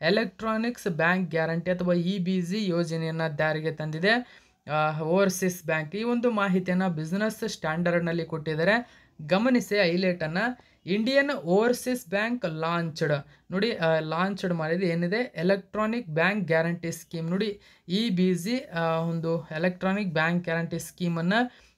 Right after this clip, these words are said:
ಆ, ಜಾರಿಗೆ ತಂದಿರತಕ್ಕಂಥದ್ದು. So, ಯಾವುದು? ಇಂಡಿಯನ್ ಓವರ್‌ಸೀಸ್ ಬ್ಯಾಂಕ್. ಡೈರೆಕ್ಟಾಗಿ ಇದನ್ನೇ ಕೇಳ್ಬೋದು, ಇತ್ತೀಚೆಗೆ ಕೆಳಗಿನ ಯಾವ ಬ್ಯಾಂಕ್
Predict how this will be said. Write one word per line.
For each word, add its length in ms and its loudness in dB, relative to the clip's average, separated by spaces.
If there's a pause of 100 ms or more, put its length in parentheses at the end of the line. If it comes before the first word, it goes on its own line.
(140)
ಆ, 40 2
ಜಾರಿಗೆ 400 2
ತಂದಿರತಕ್ಕಂಥದ್ದು. 1040 -4
So, 400 -4
ಯಾವುದು? 540 0 (260)
ಇಂಡಿಯನ್ 420 2
ಓವರ್‌ಸೀಸ್ 640 0
ಬ್ಯಾಂಕ್. 320 0
ಡೈರೆಕ್ಟಾಗಿ 600 0
ಇದನ್ನೇ 300 2
ಕೇಳ್ಬೋದು, 480 -2
ಇತ್ತೀಚೆಗೆ 560 -2
ಕೆಳಗಿನ 420 0
ಯಾವ 360 4
ಬ್ಯಾಂಕ್ 340 0